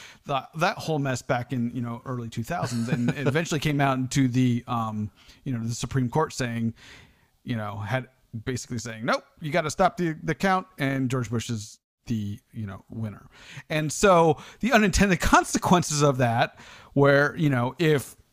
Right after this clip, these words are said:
Speaker 1: depending on your political leaning, you could, you know, reasonably say that, well, because of that, Al Gore lost,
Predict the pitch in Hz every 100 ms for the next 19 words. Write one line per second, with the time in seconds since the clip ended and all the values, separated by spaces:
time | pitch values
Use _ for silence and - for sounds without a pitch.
0 | _ - 165 202 196 165 147 139 131 147
1 | 151 123 147 285 233 165 160 160 156 127
2 | 127 151 139 127 120 123 127 147 131 135
3 | 123 143 131 127 123 123 123 123 120 -
4 | - - 127 147 135 127 139 143 123 120
5 | 113 127 117 123 156 156 156